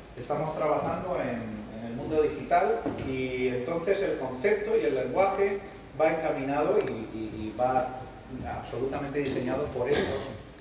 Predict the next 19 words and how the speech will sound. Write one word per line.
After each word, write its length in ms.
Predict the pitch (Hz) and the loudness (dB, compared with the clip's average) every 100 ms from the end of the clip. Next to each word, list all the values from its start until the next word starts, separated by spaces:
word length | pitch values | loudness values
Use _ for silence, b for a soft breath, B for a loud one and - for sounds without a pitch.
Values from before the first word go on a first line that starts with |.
| 123 120 | -8 -6
niveles 600 | 120 123 160 165 156 139 | -6 2 4 6 6 4
de, 240 | 123 120 113 | 2 -2 -2
de, 160 | 113 | -4
de, 420 | 110 104 107 104 - | -4 -4 -6 -6 -6
de 80 | 113 | -8
información 760 | 110 - 113 113 127 131 143 | -4 -4 -4 -6 -4 -4 -4
y 160 | 123 107 | -6 -6
de, 240 | 101 95 92 - - - | -8 -8 -10 -14 -14 -8
y 60 | |
de 80 | 123 | -6
promoción. 500 | - 120 110 - 101 - - - - - - - - - - - | -4 -6 -6 -8 -8 -10 -14 -16 -18 -18 -18 -12 -6 -6 -8 -8
Y 100 | 131 | -2
eso 220 | 156 196 180 | 0 2 0
quiere 240 | 180 180 | 2 4
decir 400 | 170 175 - - - - - - - | 4 2 0 -2 -8 -14 -16 -16 -6
que 80 | 139 | -4
el 60 | 117 110 170 | -2 -2 0
músico 600 | 208 185 170 180 - - - - - | 0 0 -2 -2 -2 -2 -8 -12 -6
es 180 | 131 | -4